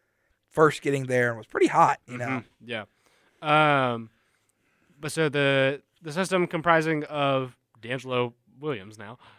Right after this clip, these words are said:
Speaker 2: and, uh, also, uh, the guys that were in this match, Eddie Edwards and Brian Myers, um, defeated the, the T N A originals, uh,
Speaker 1: Frankie.
Speaker 2: Frankie Kazarian and Eric Young.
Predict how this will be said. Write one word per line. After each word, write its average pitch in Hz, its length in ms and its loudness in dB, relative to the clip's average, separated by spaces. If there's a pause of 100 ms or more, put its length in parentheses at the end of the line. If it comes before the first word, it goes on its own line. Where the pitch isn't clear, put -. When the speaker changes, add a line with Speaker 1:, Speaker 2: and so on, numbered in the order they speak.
(180)
Speaker 2:
and, 127 720 0
uh, 123 480 -4
also, 135 720 -2 (180)
uh, 107 340 -14 (160)
the 120 120 -16
guys 127 280 2
that 120 200 -8 (120)
were 117 160 -20
in 113 80 -16
this - 180 -6
match, 110 300 -10 (160)
Eddie 143 220 2
Edwards 123 400 -2
and 110 120 -18
Brian 113 280 -2
Myers, 117 440 0 (540)
um, 117 560 -4
defeated 139 600 -2
the, 123 680 -8 (180)
the - 80 -20
T 208 220 2
N 190 60 6
A 175 140 6
originals, 147 600 0 (340)
uh, 113 520 -4
Speaker 1:
Frankie. 127 240 -8
Speaker 2:
Frankie 139 400 -4
Kazarian 135 720 -2
and 123 440 -2
Eric 123 320 -12
Young. 117 260 -16